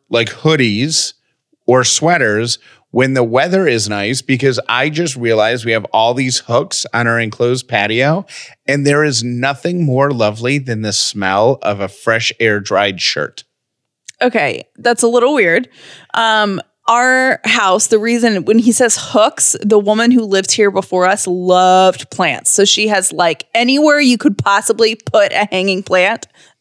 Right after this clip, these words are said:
Speaker 2: there is a hook for it.
Speaker 1: <laughs> That is
Speaker 2: So
Speaker 1: true.
Speaker 2: Jeff
Speaker 1: There are a lot of them.
Speaker 2: <laughs> She loves plants. So Jeff, um, started putting his laundry outside to dry, and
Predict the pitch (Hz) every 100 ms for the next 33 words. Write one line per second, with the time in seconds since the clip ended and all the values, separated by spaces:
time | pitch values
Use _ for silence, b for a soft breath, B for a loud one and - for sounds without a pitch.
0 | 180 175 202 196 185 185 185 165 220 226
1 | 262 - 120 139 - 302 254 - 110 277
2 | 277 131 117 117 101 101 95 90 90 87
3 | 95 98 110 - - 254 233 220 139 233
4 | 165 - B B - 277 226 - 302 320
5 | 269 247 - 233 226 208 190 - - 254
6 | 247 247 262 247 233 220 262 415 269 240
7 | - 214 - 240 214 202 254 294 302 226
8 | 113 208